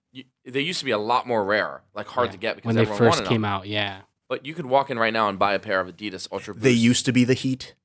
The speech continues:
Speaker 1: They still are. I mean, they
Speaker 2: Mm-hmm.
Speaker 1: still got a little bit of heat. They, they
Speaker 2: Yeah.
Speaker 1: still, they're
Speaker 2: With
Speaker 1: cooling off.
Speaker 2: collaborations now.
Speaker 3: Oh.
Speaker 2: So,
Speaker 1: Yeah.
Speaker 2: like, last big collaboration for Ultra Boost was Game of Thrones.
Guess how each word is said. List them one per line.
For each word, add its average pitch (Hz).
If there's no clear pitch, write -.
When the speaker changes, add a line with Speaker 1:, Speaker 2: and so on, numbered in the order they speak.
Speaker 1:
They 196
still 302
are. 294
I 208
mean, 160
they 147
Speaker 2:
Mm-hmm. 147
Speaker 1:
still 302
got 190
a -
little 147
bit 113
of 98
heat. 104
They, 190
they 311
Speaker 2:
Yeah. 294
Speaker 1:
still, 214
they're -
Speaker 2:
With 151
Speaker 1:
cooling 175
off. -
Speaker 2:
collaborations 123
now. 98
Speaker 3:
Oh. 101
Speaker 2:
So, 110
Speaker 1:
Yeah. 101
Speaker 2:
like, 120
last 135
big 117
collaboration 110
for 107
Ultra 101
Boost 104
was 98
Game 101
of 95
Thrones. 98